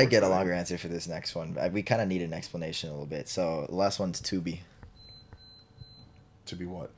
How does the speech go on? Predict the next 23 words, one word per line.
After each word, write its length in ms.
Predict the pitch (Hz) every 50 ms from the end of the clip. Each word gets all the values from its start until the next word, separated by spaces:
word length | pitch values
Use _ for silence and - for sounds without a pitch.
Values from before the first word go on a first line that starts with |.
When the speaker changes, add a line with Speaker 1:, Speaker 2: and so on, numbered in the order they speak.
| - -
Speaker 2:
Tubi. 420 | - - 117 113 95 98 90 82 - - - - - - - - _ -
Speaker 1:
Oh, 120 | 127 117
Speaker 2:
Yeah, 160 | 101 92 104 104
Speaker 1:
the, 20 |
the 60 | 101 101
Speaker 2:
alcohol. 120 | 98 98 87
Speaker 1:
drink? 340 | 85 95 104 113 131 147 -
Speaker 2:
<laughs> 600 | 139 - - 165 151 131 - - - 120 - -
Speaker 1:
Oh, 420 | 101 - - 147 143 - - - - - - -
God. 420 | 196 262 269 240 214 185 156 - -
Speaker 2:
Tubi 200 | - 143 143 143
is 140 | 139 131 120
a, 220 | 117 110 104 101 -
a 40 | 98
specific 460 | - - 104 107 - 113 104 104 95
alcohol 440 | 95 95 98 87 98 92 90 90 85
that 280 | 87 80 - - - -
they 100 | 95 92
only 140 | - 92
sell 200 | - - 110 107 107
it 60 | 90
in 60 | 82 85
Israel. 180 | 87 - 131